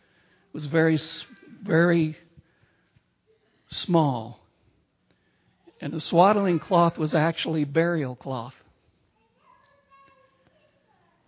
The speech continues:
Isn't it ironic that Jesus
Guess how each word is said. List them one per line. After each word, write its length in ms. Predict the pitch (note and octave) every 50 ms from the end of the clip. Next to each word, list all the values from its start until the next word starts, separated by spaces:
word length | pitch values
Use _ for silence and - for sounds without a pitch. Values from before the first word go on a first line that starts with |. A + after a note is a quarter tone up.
| _ _ _
Isn't 260 | - G3 G#3 G3+ G#3
it 80 | G3 F#3
ironic 680 | F#3+ F3+ E3 D#3+ D#3+ D#3+ D#3+ E3 F3+ G3 G3 G3+ G3 -
that 160 | D#3 D3+ C#3
Jesus 960 | C#3+ D3 E3+ E3 E3 F3+ E3 - F#3+ F3 F#3 - - - - - - - -